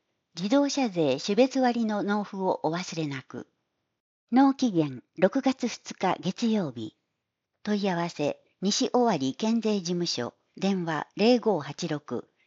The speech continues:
四五の三一七零。意見募集の結果を公表します。パブリックコメント結果。計画名、意見提出人数、件数の順に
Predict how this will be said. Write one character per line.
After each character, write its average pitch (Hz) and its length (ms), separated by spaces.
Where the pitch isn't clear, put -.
四 226 260
五 185 220
の 123 240
三 240 320
一 196 220
七 139 320
零。 120 280
意 285 100
見 233 260
募 156 120
集 240 240
の 226 140
結 196 240
果 185 180
を 175 60
公 180 160
表 175 260
し 131 160
ま 123 140
す。 - 240
パ 214 120
ブ 262 100
リ 269 120
ッ - 40
ク 240 140
コ 226 160
メ 151 160
ン 135 60
ト 110 160
結 - 320
果。 139 220
計 285 180
画 262 320
名、 160 320
意 262 100
見 220 240
提 233 240
出 - 240
人 202 260
数、 127 320
件 240 220
数 220 240
の 135 160
順 180 260
に 170 160